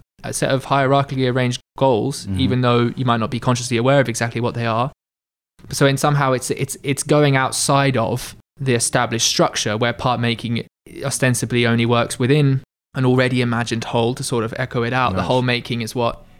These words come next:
Speaker 1: occurs when the explorer goes out into the unknown.
Speaker 2: Right.
Speaker 1: And so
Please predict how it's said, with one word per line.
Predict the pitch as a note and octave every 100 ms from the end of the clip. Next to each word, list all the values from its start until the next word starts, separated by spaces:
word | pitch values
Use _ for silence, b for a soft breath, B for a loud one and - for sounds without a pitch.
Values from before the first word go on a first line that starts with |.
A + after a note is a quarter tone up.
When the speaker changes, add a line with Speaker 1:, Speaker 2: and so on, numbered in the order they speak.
| -
Speaker 1:
occurs | A#2 - B2 A2+
when | A#2+ A#2
the | A#2
explorer | - - C3+ B2+ A#2+
goes | A#2+ - B2 A#2
out | C3 B2+ A#2+
into | A2+ -
the | A2+ A2+
unknown. | A2+ C3 C#3+ F2+ C2+ - -
Speaker 2:
Right. | F#2 F2 - -
Speaker 1:
And | B2+
so | A#2 C#3+ C3 C3